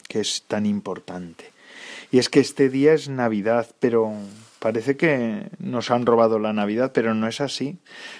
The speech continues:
Nos lo recuerda ahora la hermana Silvia Rozas, de Eclesia, que es a-, colaboradora habitual de nosotros, de este programa, pero que hoy ha querido hacerse presente, mm, con estas palabras, con este pequeño detalle. Gracias, hermana Silvia, por habernos hecho este hueco en su agenda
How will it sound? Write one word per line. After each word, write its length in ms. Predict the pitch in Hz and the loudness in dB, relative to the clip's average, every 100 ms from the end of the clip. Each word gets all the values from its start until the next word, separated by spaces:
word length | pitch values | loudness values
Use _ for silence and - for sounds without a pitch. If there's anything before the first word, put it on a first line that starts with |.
| - | 0
Nos 120 | 127 | 6
lo 140 | 131 | 8
recuerda 440 | 120 123 - 147 151 | 6 4 4 6 6
ahora 280 | 143 147 160 | 6 6 4
la 120 | 131 | 4
hermana 340 | 120 127 127 | 0 -2 0
Silvia 420 | 120 143 139 135 | 0 2 4 4
Rozas, 500 | 123 143 143 127 135 | 4 2 2 0 0
de 80 | 123 | 0
Eclesia, 560 | 101 135 151 123 127 147 | 0 4 4 4 0 0
que 300 | 120 98 90 | 0 -2 -2
es 120 | 92 | 0
a-, 140 | 98 92 95 85 92 | 0 -2 -6 -10 -2
colaboradora 600 | 113 101 98 98 107 107 | 2 4 2 2 2 2
habitual 420 | 107 104 110 110 | 0 2 2 2
de 140 | 110 | 0
nosotros, 680 | 110 110 110 107 120 117 110 | 0 0 0 0 0 0 0
de 80 | 107 | -2
este 240 | - 110 | 2 0
programa, 560 | - 113 127 135 131 165 - - - | 4 4 4 4 2 -2 -8 -14 6
pero 220 | 139 135 | 8 8
que 100 | 143 | 8
hoy 180 | 156 160 | 4 6
ha 100 | 170 | 2
querido 300 | 170 160 156 | 2 4 4
hacerse 320 | 143 156 165 | 4 2 2
presente, 580 | 147 143 151 151 175 175 - - - _ _ | 2 2 0 2 0 0 -6 -20 -20 _ _
mm, 360 | 208 185 131 127 | -12 -10 -8 -10
con 280 | - 120 117 | -2 0 0
estas 400 | 110 - 120 - | 0 0 -2 2
palabras, 640 | 113 107 107 101 98 - - - - | 4 6 4 0 -4 -8 -12 -20 -10
con 160 | 123 | -4
este 200 | 117 143 | 2 4
pequeño 360 | 139 127 127 117 | 4 2 0 2
detalle. 680 | 107 - 101 95 92 - - _ | 0 0 -4 -2 -4 -6 -18 _
Gracias, 420 | 113 117 117 131 120 | 0 2 2 2 2
hermana 380 | 113 113 113 | 2 0 -2
Silvia, 400 | 104 120 113 135 | -2 -2 2 2
por 160 | 131 110 | 2 0
habernos 440 | 101 101 113 104 | 0 -2 -2 -6
hecho 280 | 113 - 113 | -8 -2 0
este 180 | 101 - | 0 0
hueco 320 | 101 107 - | 0 0 0
en 100 | 101 | -2
su 120 | - | -2
agenda 440 | 95 - 113 123 | -2 0 0 0